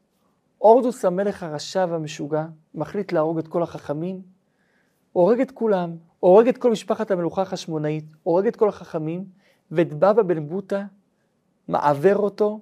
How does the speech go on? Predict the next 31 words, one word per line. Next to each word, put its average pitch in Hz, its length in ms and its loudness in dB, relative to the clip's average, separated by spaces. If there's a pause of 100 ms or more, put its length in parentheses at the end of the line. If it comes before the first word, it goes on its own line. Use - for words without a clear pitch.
(140)
כדי 170 240 -2
שהוא 165 220 -6
לא 180 120 0
יוכל 185 480 -2 (140)
לצאת 160 360 -8
נגדו. 135 260 -10 (120)
משאיר 190 320 -4
אותו 247 360 2
עיוור. 143 300 -6 (1000)
יום 269 200 2
אחד 226 360 4
הוא 214 80 0
מגיע 196 240 0
לבבא 190 320 2
בן 165 220 -6
בוטה 190 440 -2
ומנסה 160 360 -4
להתייעץ 185 460 0
איתו 180 420 -4 (560)
מה 180 160 6
עושים 208 440 4
עם 196 80 0
המלך 185 340 2
הורדוס. 180 460 4
הוא 185 80 0
לא 208 60 2
מגלה 214 240 4
לו 208 100 2
שהוא 202 220 2
עצמו 196 260 -2
הורדוס. 170 480 0